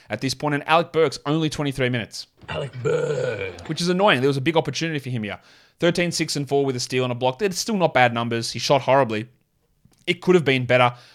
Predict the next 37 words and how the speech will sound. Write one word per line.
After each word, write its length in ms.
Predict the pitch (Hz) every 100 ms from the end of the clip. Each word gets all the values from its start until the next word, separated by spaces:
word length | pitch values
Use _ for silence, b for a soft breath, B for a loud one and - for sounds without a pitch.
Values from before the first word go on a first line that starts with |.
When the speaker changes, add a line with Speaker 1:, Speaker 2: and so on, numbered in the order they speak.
| B
Speaker 1:
I 20 | 170
don't 160 | 180
mind 320 | 143 147 151
him 140 | 151 139
as 100 | 117
a 60 |
stream 420 | - - 135 135 131
or 80 |
a 60 | 110
hold 340 | - 123 127
for 80 | 123
tomorrow, 300 | 120 120 131
but 240 | 139 151 _
he's 180 | - 214
also 300 | 233 240 143
a 40 |
guy 260 | 127 127 127 - _ _ _ _ _ _ _ _ -
that 100 | 147
they 120 | 151
could 160 | 147 127
make 200 | 143 143
up 120 | 139
an 80 | 131
injury 260 | 151 147
for, 300 | 131 120 117 B B B
and 140 | 135
he 60 | 135
doesn't 280 | 135 135 117
play 220 | - 117
tomorrow. 280 | 113 104 90
That 220 | 101 117 -
is 140 | 107
a 40 | 104
possibility 600 | - 104 101 101 101 101
there 320 | 98 98 98 -
as 300 | 98 95 - -
well. 460 | 98 131 110 82